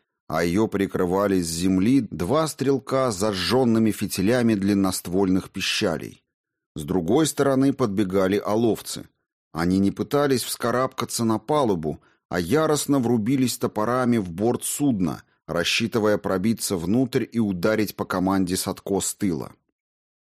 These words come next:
По ним из аркебуз били стрелки Садко, почти всегда попадая. Но выстрелы были редкими, а оловцев было много, и они буквально за минуту прорубили в днище корабля лаз,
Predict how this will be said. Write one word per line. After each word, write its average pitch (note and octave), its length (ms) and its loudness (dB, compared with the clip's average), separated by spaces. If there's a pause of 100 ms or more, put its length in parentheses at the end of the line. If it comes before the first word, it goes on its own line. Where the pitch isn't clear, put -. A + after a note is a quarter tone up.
(100)
По B2 160 2
ним D#3+ 320 4
из B2 280 0
аркебуз C3 760 0
били C#3+ 400 0
стрелки B2+ 640 -2
Садко, B2+ 600 0
почти - 420 -2
всегда G2+ 420 -2
попадая. G#2+ 720 -2 (400)
Но E2 180 -2
выстрелы G#2+ 640 2
были G#2 300 2
редкими, F#2 760 -2
а G2+ 200 -2
оловцев C#3 600 0
было B2 320 2
много, G#2+ 600 0 (340)
и G2 80 0
они A2 240 4
буквально B2 580 2
за A2+ 140 0
минуту B2+ 480 2
прорубили B2 640 0
в A2 100 -2
днище B2 500 2
корабля A2 540 0
лаз, G#2 520 -2